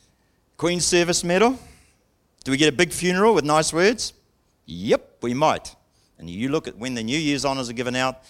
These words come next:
sometimes they're given to people who've tirelessly worked for the good of others. Good. But equally, you might be arrested or you might be slandered. Have you ever heard of the poem Do It Anyway? It was written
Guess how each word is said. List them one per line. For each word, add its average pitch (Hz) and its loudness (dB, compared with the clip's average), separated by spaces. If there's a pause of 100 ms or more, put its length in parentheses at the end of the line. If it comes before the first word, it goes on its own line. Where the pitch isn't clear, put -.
sometimes 139 -4
they're 151 -4
given 113 -4
to 95 -12
people 104 -10
who've 98 -10
tirelessly 185 0
worked 101 -6 (180)
for 117 -10
the 113 -6
good 120 2
of 110 -2
others. 85 -4 (440)
Good. 127 0 (800)
But 98 -2
equally, 113 0 (200)
you 113 -4
might 113 0
be 107 -2
arrested 104 -4 (140)
or 135 -4
you 123 -2
might 98 -4
be 90 -10
slandered. 82 -8 (1400)
Have 170 -2
you 202 4
ever 202 2
heard 175 4
of 165 0
the 160 -2
poem 160 2 (160)
Do 139 0
It 143 0
Anyway? 131 -2 (760)
It 69 -20
was 80 -12
written 185 -2